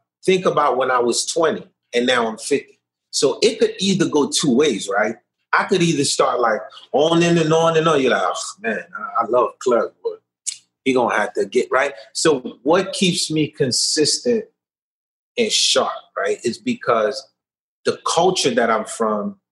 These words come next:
the love first came from battle rap, right? So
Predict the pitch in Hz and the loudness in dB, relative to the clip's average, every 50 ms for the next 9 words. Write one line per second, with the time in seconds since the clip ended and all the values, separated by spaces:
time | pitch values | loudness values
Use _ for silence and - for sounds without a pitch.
0 | - - - 117 110 110 110 120 135 139 127 123 - - - 143 143 143 123 - | -18 -4 -2 0 0 0 0 2 2 2 2 0 -2 -4 -2 0 0 2 0 0
1 | - - - 120 113 107 - 104 - - - 107 208 208 202 202 - _ _ _ | -4 -2 -2 0 0 0 -2 -4 -6 -8 -8 -6 -6 -6 -8 -10 -16 _ _ _
2 | _ _ _ _ _ _ _ _ _ - 135 127 120 110 - - 95 - - - | _ _ _ _ _ _ _ _ _ 2 2 4 4 2 0 -2 -6 -10 -14 -16
3 | - _ _ _ _ 101 104 104 107 - _ _ _ _ _ _ _ _ _ - | -20 _ _ _ _ -8 -6 -6 -6 -8 _ _ _ _ _ _ _ _ _ -2
4 | - 123 117 110 104 95 92 - | 2 2 2 2 2 -2 -6 -12